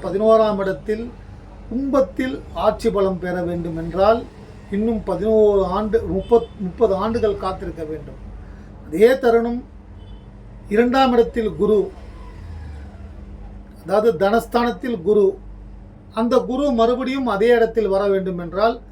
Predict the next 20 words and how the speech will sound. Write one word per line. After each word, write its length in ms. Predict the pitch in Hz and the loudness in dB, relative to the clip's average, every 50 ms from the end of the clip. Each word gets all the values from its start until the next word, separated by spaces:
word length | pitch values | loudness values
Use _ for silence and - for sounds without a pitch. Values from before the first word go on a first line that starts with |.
| - - - - - - | -20 -20 -20 -20 -12 -6
பனிரெண்டு 420 | - 196 208 214 220 208 196 190 190 185 | -2 0 2 2 2 2 2 0 0 2
ஆண்டுகளுக்கு 500 | 208 226 226 233 214 214 202 - - 226 233 247 - - - - - 190 180 | 2 4 4 4 4 4 0 0 2 2 2 2 0 -8 -18 -20 -14 -10 -6
ஒரு 120 | 180 185 185 | -4 -4 -4
முறை 220 | 175 156 147 135 - 196 | -4 -4 -6 -6 -6 -4
தான் 160 | 208 233 277 269 - - - - - | -4 -4 -6 -8 -12 -18 -20 -8 -2
குரு 180 | 185 190 214 185 196 | -2 -2 0 0 0
பகவான் 360 | 190 185 190 202 214 240 254 - - - - - - - - - - - - - | 0 0 0 -2 -2 -4 -4 -10 -18 -20 -20 -20 -20 -20 -20 -20 -20 -20 -8 -6
ரிஷப 300 | 220 - - 254 240 240 226 | -6 0 2 4 6 6 6
ராசிக்கு 440 | 220 208 202 202 - 214 160 175 247 240 220 | 6 6 4 0 -4 -8 -8 -2 -2 -2 0
உங்கள் 260 | 202 196 185 190 175 175 185 | -2 0 -2 -2 -2 0 0
ராசியிலிருந்து 600 | 190 208 208 - 214 202 190 170 175 180 190 208 | 0 0 0 -2 -2 -2 -2 -2 -4 -6 -8 -6
தன 200 | 165 170 170 202 208 | -6 -6 -4 -2 -2
ராசியில் 360 | 196 190 185 - 190 175 170 170 | -2 -2 -2 -4 -4 -4 -4 -4
இரு-, 180 | 156 151 170 170 | -4 -6 -6 -8
அமர்ந்து 280 | 151 165 190 190 170 175 156 | -6 -6 -6 -6 -6 -6 -8
கொண்டு 260 | 175 180 190 185 214 220 247 - - - - - - - - - - - - - - - - - - - - - - - - - - - - 190 | -8 -8 -6 -6 -8 -8 -8 -12 -16 -16 -16 -16 -18 -18 -16 -16 -16 -16 -14 -14 -14 -14 -16 -14 -16 -16 -16 -16 -18 -18 -18 -18 -18 -6 2 4
ஆறாம் 300 | 226 240 254 254 240 226 196 | 4 6 6 4 2 4 6
பார்வையாகவும் 720 | 220 214 214 208 208 202 196 190 180 160 196 220 262 262 202 | 6 6 6 4 2 2 2 0 0 -2 -2 -4 -2 -2 -4
எட்டாம் 340 | - - - 233 226 220 202 | -4 -2 -2 -2 -2 0 -2
பார்வையாகவும் 560 | 208 196 190 185 180 180 170 165 151 180 214 | -2 -2 -2 -2 -4 -6 -6 -6 -8 -10 -12